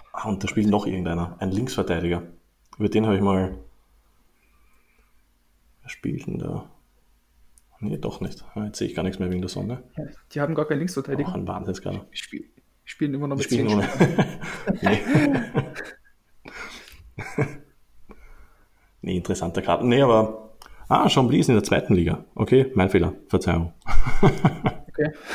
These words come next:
Speaker 1: Haben wir wieder das gleiche wie mit, mit den Queen's Park Rangers und Sheffield und Sheffield Wednesday und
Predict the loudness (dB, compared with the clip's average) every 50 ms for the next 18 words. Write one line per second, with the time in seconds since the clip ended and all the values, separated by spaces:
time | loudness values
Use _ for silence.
0 | -4 0 0 0 0 0 -10 -12 -16 -18 -12 -4 0 4 4 6 8 8 6 6
1 | 6 4 2 2 2 2 4 4 4 4 2 0 -4 -4 -4 -2 0 0 -2 0
2 | 2 0 0 2 2 0 0 2 2 0 0 0 0 0 0 0 -2 -2 -4 -6
3 | -8 -6 -4 -2 -2 -2 0 -2 -2 -4 -4 -6 -8 -10 -4 -2 0 0 0 0
4 | 0 2 2 2 2 0 -2 -4 -4 -4 -4 -4 -8 -10 -12